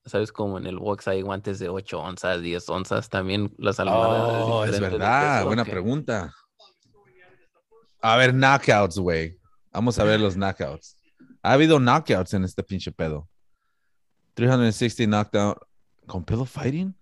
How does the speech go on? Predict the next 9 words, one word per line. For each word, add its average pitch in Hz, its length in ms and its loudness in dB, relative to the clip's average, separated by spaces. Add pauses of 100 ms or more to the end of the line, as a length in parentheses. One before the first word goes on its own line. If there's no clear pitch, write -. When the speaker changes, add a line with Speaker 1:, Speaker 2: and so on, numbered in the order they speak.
Speaker 2:
Oh, 196 360 4
o - 40 -6
sea, - 240 -2
oye, 143 320 -6
no 160 180 -8
puedo 151 240 -10
creer 147 260 -4
esto, 156 300 -4
cabrón. 170 440 0